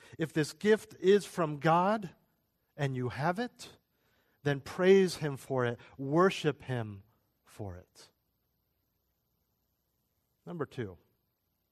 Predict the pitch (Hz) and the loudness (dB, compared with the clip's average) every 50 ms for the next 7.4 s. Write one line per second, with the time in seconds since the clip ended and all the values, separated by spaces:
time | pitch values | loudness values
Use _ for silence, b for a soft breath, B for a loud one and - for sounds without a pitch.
0 | _ _ _ _ _ _ - - 190 175 - 165 135 - 127 - - - 147 135 | _ _ _ _ _ _ -10 -8 -8 -6 -6 -8 -10 -8 -10 -12 -6 -2 -2 -2
1 | 123 - 123 113 107 135 139 127 120 117 _ _ - _ _ _ _ _ _ b | -2 -4 -10 -8 -4 -2 -2 -2 -2 -4 _ _ -20 _ _ _ _ _ _ b
2 | b b b b b - 147 143 135 123 139 139 139 131 120 123 123 127 131 120 | b b b b b -6 -4 -4 -4 -2 -2 -2 0 0 0 -2 0 0 0 -2
3 | 117 107 - - - 123 110 - - 107 95 - - 107 101 - - 104 95 _ | -4 -6 -8 -8 -8 -8 -8 -8 -12 -14 -14 -12 -12 -12 -12 -12 -16 -20 -20 _
4 | _ - - - _ _ _ _ _ _ _ _ _ _ _ _ _ _ _ _ | _ -20 -20 -20 _ _ _ _ _ _ _ _ _ _ _ _ _ _ _ _
5 | _ _ _ _ _ _ - - 139 120 - - 151 147 143 131 120 120 120 123 | _ _ _ _ _ _ -18 -16 -16 -16 -8 -4 -2 0 0 0 -2 -2 -2 -2
6 | 120 113 110 - - 131 123 - _ - 123 113 - - 107 95 - - 107 95 | -2 -4 -8 -8 -10 -10 -10 -10 _ -10 -10 -10 -10 -12 -16 -16 -14 -14 -14 -14
7 | - - 92 80 _ - - - | -16 -18 -20 -20 _ -20 -20 -20